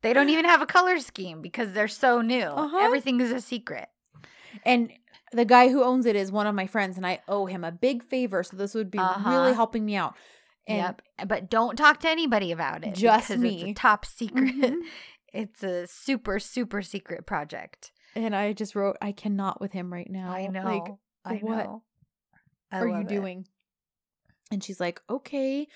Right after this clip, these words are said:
Speaker 2: Um, so she's, like, trying to take notes and, you know, so she can kind of have something to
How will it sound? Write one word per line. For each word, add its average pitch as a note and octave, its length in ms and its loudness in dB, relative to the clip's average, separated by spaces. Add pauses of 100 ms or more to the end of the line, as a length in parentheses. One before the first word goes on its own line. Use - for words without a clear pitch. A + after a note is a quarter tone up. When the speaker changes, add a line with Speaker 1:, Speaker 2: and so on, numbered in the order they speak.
(440)
Speaker 2:
Um, A3+ 580 -2
so G#3+ 140 -6
she's, G#3 120 -6
like, F#3+ 140 -2
trying G#3+ 200 0
to C4+ 100 0
take D4 240 -2
notes G3 460 0
and, F#3+ 440 -2 (800)
you A3 180 2
know, F#3+ 140 4
so G3+ 120 -2
she A3 160 -4
can G3+ 140 -4
kind G3+ 160 0
of G3 80 -2
have G3+ 160 -2
something G#3 380 -2
to E3+ 260 2